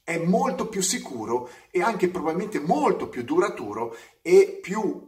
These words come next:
mm, come posso dire, eh, concreto che schiacciare un pulsante. Il pulsante è, eh, mm, statisticamente più fragile, più fallibile e soprattutto non ha le funzioni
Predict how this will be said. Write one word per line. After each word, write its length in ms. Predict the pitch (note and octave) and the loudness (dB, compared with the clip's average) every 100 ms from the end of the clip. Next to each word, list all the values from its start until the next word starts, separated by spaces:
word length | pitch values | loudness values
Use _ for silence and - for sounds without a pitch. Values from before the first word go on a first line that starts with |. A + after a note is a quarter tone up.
| C#3+ | -14
mm, 180 | B2+ | -12
come 180 | A#2+ B2 | -10 -8
posso 200 | C#3 C#3+ | -8 -8
dire, 520 | C#3+ A#2 A2 - - - | -6 -4 -4 -8 -16 -12
eh, 200 | A#2+ - | -10 -2
concreto 760 | A#3 A#3 F3 D#3+ A#2+ - F3+ | 0 2 0 -2 -2 -2 -4
che 100 | - | -4
schiacciare 480 | A3+ - - E3 C3 | -6 -6 -6 -4 -6
un 80 | B2 | -6
pulsante. 560 | D#3 D3 - - - | -8 -6 -6 -8 -4
Il 100 | F3+ | -2
pulsante 580 | F3+ G#3+ - A3+ G#3+ F3+ | -2 -4 -2 -2 -2 0
è, 440 | E3+ F#3 - - - | 0 0 -4 -16 -8
eh, 320 | D3+ D3+ D3 D#3 | -2 0 -2 -4
mm, 360 | D3 C3+ C3 | -8 -8 -12
statisticamente 1040 | B2 - F3+ F#3 F#3 F#3 F#3+ D3+ C#3+ - D3 | -8 -4 -4 -4 -8 -4 -2 -2 -4 -8 -8
più 220 | - F#3 | -6 -6
fragile, 600 | - G#2+ F#2 F#2 A#2 C#3+ - _ _ | -4 -4 -4 -6 -8 -8 -12 _ _
più 160 | - F#3 | -2 0
fallibile 880 | - D3+ B2 G#2+ F#2+ A#2 B2+ - - | 0 -2 -2 -6 -4 -2 -4 -6 -8
e 100 | F3 | -4
soprattutto 540 | G#3 G#3+ - D3+ F3 | -2 -2 -4 -6 -2
non 220 | F3+ G3+ | -2 0
ha 100 | B2 | 0
le 120 | B2+ | 0
funzioni 640 | - F3+ F3 - G2 G2+ | 0 0 -2 -4 -8 -10